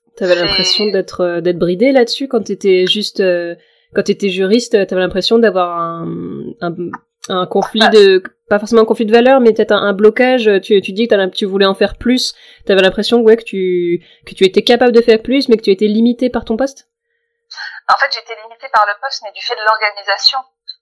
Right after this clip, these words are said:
Speaker 2: puisque, euh, donc dans l'entreprise où j'étais avant, on était environ, euh, trois mille. Euh, le problème, c'est, enfin, le problème, <laughs> non, dans le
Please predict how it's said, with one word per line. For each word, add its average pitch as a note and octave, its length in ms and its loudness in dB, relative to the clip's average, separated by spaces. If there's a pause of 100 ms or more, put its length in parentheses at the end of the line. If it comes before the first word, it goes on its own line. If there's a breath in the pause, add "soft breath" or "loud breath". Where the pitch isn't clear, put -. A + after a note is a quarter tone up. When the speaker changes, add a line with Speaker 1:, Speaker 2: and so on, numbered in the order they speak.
(160)
Speaker 2:
puisque, - 380 -6
euh, F#3+ 540 0 (320)
donc F#3 120 -16 (140)
dans F3+ 140 2 (120)
l'entreprise - 480 -4
où F#3 40 -10
j'étais F3 280 -6
avant, G3 300 -2 (160)
on - 180 -20
était - 140 -10
environ, D#3+ 240 -8 (460)
euh, - 120 -20
trois - 300 -12 (100)
mille. D#4 160 -10 (560 loud breath)
Euh, E3 180 0
le F3+ 160 -2
problème, A#3 280 -4
c'est, G3 240 -20
enfin, - 160 -4
le - 120 -18
problème, - 220 -2
<laughs> - 40 -16
non, D#4+ 80 0 (840 loud breath)
dans G3+ 200 2
le E3+ 840 -4